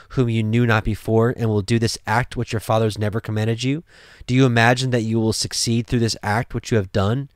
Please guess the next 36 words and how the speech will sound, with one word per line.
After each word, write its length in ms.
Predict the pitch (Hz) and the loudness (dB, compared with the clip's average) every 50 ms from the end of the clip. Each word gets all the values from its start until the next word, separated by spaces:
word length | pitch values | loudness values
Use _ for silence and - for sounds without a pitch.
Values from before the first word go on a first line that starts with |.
| _ _ _ _ - - _ _ | _ _ _ _ -20 -20 _ _
And 160 | - 123 123 123 | -2 -2 2 2
what 160 | 147 131 - | 2 2 4
will 100 | 143 143 | 4 4
you 180 | 135 131 131 | 4 4 2
answer 380 | - - 131 143 156 - - 135 | 2 0 0 0 0 0 -2 -2
in 60 | 123 | -2
this 140 | 120 110 - | -2 -2 -4
affair 440 | 113 - - - 139 143 135 123 117 | -6 -6 -2 0 2 4 4 4 2
to 160 | - - 120 | 0 -2 -2
your 140 | 117 117 107 | -2 -2 -2
brethren, 380 | - 117 120 131 127 120 110 | 0 0 0 2 2 0 -2
the 80 | 104 104 | -4 -6
Canaanites, 600 | - - 131 139 131 110 101 95 92 - - - - - - - - - | -4 -4 -2 0 0 0 -2 -2 -4 -6 -8 -12 -12 -18 -20 -20 -6 -2
who 100 | - 135 | 2 2
will 100 | 127 123 | 2 2
come 300 | - - 139 147 156 156 | 0 0 0 0 0 -2
tomorrow 520 | - 131 123 120 120 135 151 139 120 113 | -4 -4 -2 0 2 4 4 4 4 4
and 180 | - 120 123 - _ | 2 -2 -4 -6 _
ask 340 | 110 131 156 151 - - - | -2 0 0 0 -2 -2 -4
you 80 | - - | -4 -4
concerning 440 | - 120 110 - - 175 202 147 | -4 -4 -4 -4 -4 -2 -2 -2
this 140 | 104 82 - | -2 -4 -4
thing? 300 | - 90 87 82 82 - - _ _ _ _ _ _ _ _ - _ _ - | -6 -8 -10 -10 -12 -14 -18 _ _ _ _ _ _ _ _ -20 _ _ 2
And 80 | 139 139 | 2 4
if 160 | 139 - - | 4 4 2
your 140 | 170 160 - _ - | 0 0 0 _ 2
act 220 | 143 165 - - | 2 2 2 0
shall 240 | - - - 123 117 | -4 -2 -2 0 0
not 240 | 120 127 139 151 185 | 0 0 0 0 0
appear 260 | - - - 139 127 | -2 -2 -2 -2 -2
just 380 | 104 - - 127 135 - - - | -2 0 0 0 0 0 -4 -6
and 160 | 113 107 98 | -8 -8 -2
good 140 | - 139 143 | 0 0 0
in 60 | 135 | 2
their 120 | 123 110 | 0 0
sight, 400 | - - - 165 160 131 113 - | 0 0 2 2 2 2 0 -4